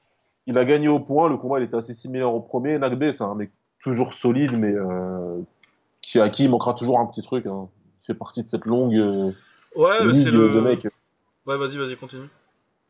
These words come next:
Speaker 1: qui peuvent, euh, voilà, qui boxeront toujours, euh, qui boxent, qui boxeront les têtes d'affiche, mais qui gagneront assez rarement. Donc,
Speaker 2: Ouais,
Speaker 1: euh,
Speaker 2: bah
Speaker 1: voilà,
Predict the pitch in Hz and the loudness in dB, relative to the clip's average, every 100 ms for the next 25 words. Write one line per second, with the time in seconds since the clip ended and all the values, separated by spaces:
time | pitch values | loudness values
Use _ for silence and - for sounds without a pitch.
0 | _ _ _ - - 127 110 113 107 123 | _ _ _ -16 -2 0 4 6 6 4
1 | 117 113 - 131 120 123 127 135 127 117 | 2 -4 -6 -4 -4 -6 -6 -2 2 0
2 | 113 120 123 - 127 147 135 127 127 123 | -2 -6 -6 -6 -4 -4 -2 -4 -2 -2
3 | 120 135 110 - 104 113 107 113 113 123 | -2 -6 -8 -12 -6 -2 -2 0 0 0
4 | 110 113 120 143 - _ _ _ _ _ | 2 2 2 -4 -8 _ _ _ _ _
5 | _ _ _ _ _ _ _ _ _ _ | _ _ _ _ _ _ _ _ _ _
6 | _ _ _ _ _ - 139 147 101 101 | _ _ _ _ _ -8 0 2 2 2
7 | 98 | -2